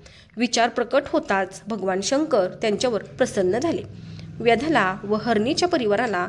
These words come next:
त्यांनी विमानात बसवून स्वर्गात नेले. रात्रीच्या वेळी आकाशात हे मृग नक्षत्र दिसते. त्याच्या शेजारी व्याधाची एक तेजस्वी चांदणीही लुकलुकत असते.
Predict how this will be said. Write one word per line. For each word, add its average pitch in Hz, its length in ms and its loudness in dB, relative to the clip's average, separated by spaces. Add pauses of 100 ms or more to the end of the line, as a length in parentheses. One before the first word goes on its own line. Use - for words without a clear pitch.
(120)
त्यांनी 247 280 0
विमानात 202 420 2
बसवून 220 380 0 (100)
स्वर्गात 208 480 0
नेले. 294 220 0 (600)
रात्रीच्या 247 520 2
वेळी 202 240 0
आकाशात 208 580 0
हे 220 80 0
मृग 247 300 0
नक्षत्र 214 460 0
दिसते. 202 440 0 (360)
त्याच्या 220 320 2
शेजारी 208 600 2
व्याधाची 220 580 2
एक - 280 -4
तेजस्वी 226 520 0 (360)
चांदणीही 233 600 2
लुकलुकत 208 540 -4
असते. - 240 -4